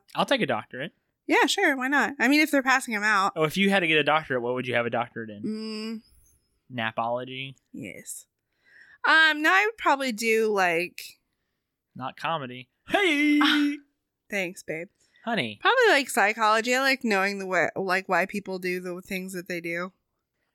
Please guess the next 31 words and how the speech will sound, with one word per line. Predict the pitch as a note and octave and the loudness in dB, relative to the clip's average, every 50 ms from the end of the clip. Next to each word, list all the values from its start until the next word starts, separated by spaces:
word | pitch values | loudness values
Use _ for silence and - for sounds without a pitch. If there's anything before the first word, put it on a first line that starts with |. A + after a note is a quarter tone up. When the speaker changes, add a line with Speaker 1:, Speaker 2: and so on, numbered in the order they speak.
| _ _ | _ _
Speaker 1:
I | - | -6
feel | F#3 D#3+ | -2 -2
like | C3+ B2 | -2 -2
that's | A#2 - | -4 -8
kind | - - G#2+ G#2 | -10 -10 -10 -10
of | G#2 | -12
a | G2+ | -14
go-to | G2+ G#2 G#2+ - - - A2+ A2+ A2+ _ | -14 -14 -14 -14 -14 -14 -14 -14 -14 _
cop-out | - G2+ G2+ - - - - G#2 | -12 -10 -10 -10 -12 -14 -16 -14
answer. | - - A#2+ - - - | -14 -14 -16 -10 -6 -6
Speaker 2:
I | - | -6
know, | - G4 G4+ G#4+ G#4+ G#4+ G#4 | -4 -6 -6 -4 -2 -2 0
but | G4 G4 F4 | 2 2 2
I | F4+ F4+ | 2 2
like, | E4+ E4 D#4+ F4+ E4 - - A#3+ | 2 2 2 2 0 -4 -2 0
like, | C4+ C#4+ C#4 - | 0 0 2 0
uh, | - - - G#3+ | -2 -4 -4 -6
cr-, | - - C#4 - _ - | -6 -4 -4 -2 _ 2
I, | C4+ C#4+ C#4+ C4 A#3 - - | 2 2 2 0 -6 -12 -8
well, | G#3+ G#3+ A#3+ A#3+ A3+ A#3 | -2 2 4 4 4 4
it's | B3+ A#3+ - | 2 -2 -2
probably | - D4 D4 D4+ D4+ C#4+ | 0 2 2 4 4 2
just | A#3 A#3 A3+ - | 0 0 0 -2
'cause | A#3+ G#3 G#3+ | 0 0 0
I | G3+ | 0
just | G3+ G#3 G3+ - | 0 -2 -2 0
got | G#3+ F#3+ F3+ | 0 0 0
done | G3 F#3+ F#3+ F#3 | 0 -2 -4 -4
with | F#3 F#3 F#3+ | -6 -8 -4
Mindhunters, | F#3 F3 F3 F3+ F#3+ F3 D#3 D3+ D#3 F3+ F#3 - | -2 0 0 0 -2 -2 -4 -4 -4 -6 -6 -4
but | - F#3 E3 E3 | -2 -2 -2 -2